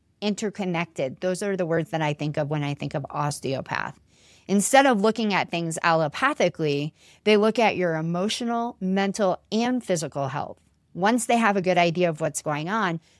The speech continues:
then they determine a course of action and treatment based on all of it. Finally, an integrative medicine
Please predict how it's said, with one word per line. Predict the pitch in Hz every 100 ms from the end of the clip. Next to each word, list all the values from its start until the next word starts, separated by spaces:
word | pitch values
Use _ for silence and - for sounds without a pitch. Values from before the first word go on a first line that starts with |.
| _
then | 160 160 196 226 233
they | 220
determine | 180 170 185 170 160 151 151 _ -
a | 175
course | - 190 190 -
of | 165 -
action | 160 196 - 151 147 143 147 _ -
and | 180 170
treatment | - 240 262 156 147 - 170
based | 170 175 -
on | 180 -
all | 165 214
of | 208
it. | 113 -
Finally, | 254 254 277 220 165 156 -
an | 190
integrative | 190 202 233 254 262 262
medicine | 254 262 262 262 262 254